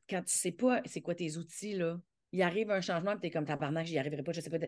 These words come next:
Mais quand tu connais tes outils, puis il y a un changement qui arrive, tu dis, « Ah, ok. Fait que ça, ça va être différent.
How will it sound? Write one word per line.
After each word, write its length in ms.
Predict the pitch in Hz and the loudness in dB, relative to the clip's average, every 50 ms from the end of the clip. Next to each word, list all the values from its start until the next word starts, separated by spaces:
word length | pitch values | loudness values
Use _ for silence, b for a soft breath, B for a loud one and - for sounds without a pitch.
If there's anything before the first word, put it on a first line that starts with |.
| - B B B B B | -6 B B B B B
Mais 100 | 143 139 | -2 2
quand 160 | - - - | 2 2 2
tu 140 | - - - | 2 0 2
connais 260 | - 196 226 277 285 | 4 6 6 6 4
tes 220 | 269 190 160 156 | 4 0 -2 -2
outils, 460 | 165 151 151 - 196 226 226 233 240 233 | -4 -8 -8 -6 -4 -2 -2 -2 -2 -6
puis 340 | - - - - - 170 180 | -10 -18 -20 -14 -6 0 0
il 0 | |
y 60 | 175 | 2
a 20 | |
un 40 | 175 | 2
changement 360 | 180 208 170 170 185 214 240 | 2 2 0 2 2 2 2
qui 80 | 240 233 | 4 2
arrive, 340 | 175 160 170 185 202 202 180 | 2 2 2 0 0 -2 -2
tu 60 | 175 | -6
dis, « 240 | 160 160 165 160 165 - | -6 -4 -4 -4 -2 0
Ah, 180 | 233 247 233 | 2 2 2
ok. 140 | 190 180 - | 2 2 2
Fait 720 | 240 254 277 277 262 254 247 - - - - _ - 180 175 | 2 4 4 4 4 0 -2 -6 -18 -20 -8 _ 2 2 2
que 60 | - | 4
ça, 100 | - 262 | 2 2
ça 160 | 262 262 220 | 4 4 4
va 180 | 196 190 - - | 6 6 6 6
être 140 | 190 190 175 | 4 2 2
différent. 580 | 160 170 170 - 214 180 170 170 196 214 247 | -2 -6 -2 0 2 2 4 2 2 2 2